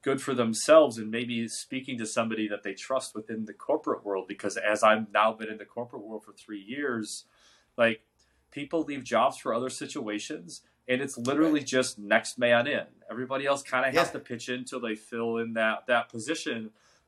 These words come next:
Speaker 1: but nobody is taking it personally because that person is bettering their situation. All of the
Speaker 2: Right.
Speaker 1: parents that were really, like, rah-rah me and in my corner and were, I mean, both very positive and supportive, but also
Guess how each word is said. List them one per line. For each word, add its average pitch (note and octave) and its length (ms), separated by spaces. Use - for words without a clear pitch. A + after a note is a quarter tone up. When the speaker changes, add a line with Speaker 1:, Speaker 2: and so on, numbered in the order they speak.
Speaker 1:
but B2+ 300
nobody C#3 600
is A#2 160
taking D3 440
it A#2 160
personally G#2+ 580
because G#2+ 400
that A#2 180
person A#2+ 400
is F#2+ 140
bettering A2 520
their G2 120
situation. G#2+ 680
All D3 220
of D#3 60
the D#3+ 80
Speaker 2:
Right. - 120
Speaker 1:
parents D3 340
that B2 220
were A2 160
really, B2 760
like, G#2+ 220
rah-rah A#2+ 540
me B2 200
and A#2 100
in G#2 100
my G2+ 120
corner B2+ 540
and G2 220
were, A#2 420
I A#2+ 100
mean, A2+ 200
both C3+ 280
very B2+ 260
positive B2+ 540
and A2 100
supportive, B2+ 540
but A#2 160
also A2 560